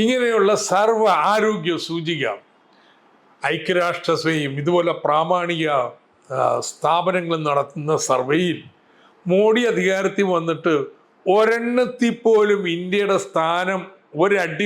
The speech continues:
മുന്നോട്ട് പോയിട്ടില്ല. നമ്മൾ രണ്ടും മൂന്നും സ്റ്റെപ്പ് താഴേക്ക് വന്നതാണ്. അപ്പോഴാണ് മോഡി ദാ പുതിയ കണക്കുമായി വന്നിരിക്കുന്നു,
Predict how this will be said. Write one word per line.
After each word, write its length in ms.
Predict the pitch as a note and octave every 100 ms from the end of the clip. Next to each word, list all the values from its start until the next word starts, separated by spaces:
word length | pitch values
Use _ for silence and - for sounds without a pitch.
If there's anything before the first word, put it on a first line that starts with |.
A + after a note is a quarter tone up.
| F#3
മുന്നോട്ട് 400 | E3 D#3+ E3+ D3+ D#3+
പോയിട്ടില്ല. 420 | C#3+ C#3 C#3 C3+ A2 G2 - - - - D#3+
നമ്മൾ 180 | E3 F3 E3+
രണ്ടും 280 | D#3 E3 F3+
മൂന്നും 240 | F3 F3 E3+
സ്റ്റെപ്പ് 280 | E3+ C#3+ D#3+ C#3+
താഴേക്ക് 460 | C#3 C#3+ D#3 D#3 D3
വന്നതാണ്. 420 | C3+ B2+ B2 A2 A2 _ _ _ - D3
അപ്പോഴാണ് 500 | D3 G#3 G#3+ D#3+ E3+ D3+
മോഡി 280 | C3+ D3+ E3+ E3+ _ _ _ _ _ -
ദാ 80 | E3 E3+
പുതിയ 200 | E3 F3 F3
കണക്കുമായി 500 | D3 C3+ F3+ E3+ D#3+ C#3
വന്നിരിക്കുന്നു, 520 | B2+ C3+ C3 D3+